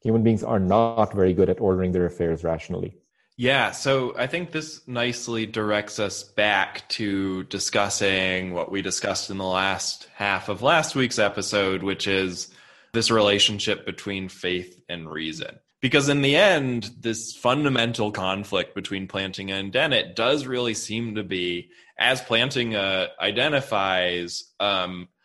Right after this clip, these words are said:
Speaker 2: a conflict between conflicting worldviews that they're both bringing to the table as assumptions.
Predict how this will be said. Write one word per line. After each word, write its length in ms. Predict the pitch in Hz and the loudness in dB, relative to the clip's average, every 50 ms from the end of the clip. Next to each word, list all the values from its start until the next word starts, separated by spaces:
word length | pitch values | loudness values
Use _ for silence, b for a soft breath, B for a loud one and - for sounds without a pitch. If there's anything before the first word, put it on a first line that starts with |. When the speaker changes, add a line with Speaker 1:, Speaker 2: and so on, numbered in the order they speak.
| _ _ _ - | _ _ _ -4
Speaker 2:
a 100 | 107 110 | -4 -4
conflict 800 | - - 120 123 127 131 139 135 - - 123 117 - - - | -2 0 4 4 4 4 4 0 0 0 0 0 0 -2 -6
between 680 | - 113 - - - 113 107 107 104 104 101 98 98 98 - - | -6 -6 -6 -2 -2 -2 -2 -2 -2 -4 -4 -6 -8 -10 -12 -10
conflicting 1160 | - 117 104 101 - - - 113 113 110 - - - - 113 107 104 101 101 98 98 95 - _ - | -8 -8 -8 -8 -10 -10 -2 -2 -2 -2 -2 -8 -2 0 2 2 2 0 -4 -6 -8 -10 -12 _ -8
worldviews 1080 | 90 95 95 95 98 95 92 90 85 - 87 87 87 85 85 82 80 82 82 80 - - b b b b b b | -6 -4 -2 -2 -2 -2 -2 -6 -8 -8 -6 -4 -4 -4 -4 -6 -8 -8 -8 -8 -12 -14 b b b b b b
that 140 | 107 104 110 | 0 2 4
they're 140 | 117 117 | 2 2
both 500 | 113 113 135 139 139 131 135 - - - | 4 6 6 6 6 6 2 -2 -12 -16
bringing 500 | - 104 - 123 123 123 127 120 117 110 | -16 -6 0 0 2 2 2 0 0 0
to 80 | 107 113 | -2 -2
the 100 | 107 104 | -2 -4
table 360 | - 98 98 95 85 90 90 | -2 -2 -4 -2 -2 -2 0
as 180 | 87 87 85 82 | 0 -2 -2 -4
assumptions. 800 | - - - - 50 55 67 - - - - _ _ - - | -8 -10 -8 -8 -10 -10 -10 -14 -14 -16 -16 _ _ -20 -20